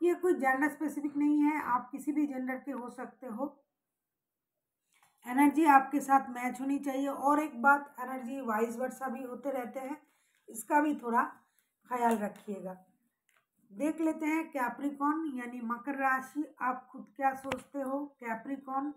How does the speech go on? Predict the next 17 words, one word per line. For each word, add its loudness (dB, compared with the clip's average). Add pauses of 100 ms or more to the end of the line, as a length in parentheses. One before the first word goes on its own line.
(160)
यानी -8
मकर -8
राशि, -8 (180)
आपकी -6
खुद -8
की 0
करंट -4
feelings -12
क्या -8
है। -14 (520)
अभी -2
हम 4
देखेंगे -4
कि -14
आपकी 0
खुद -12
की -4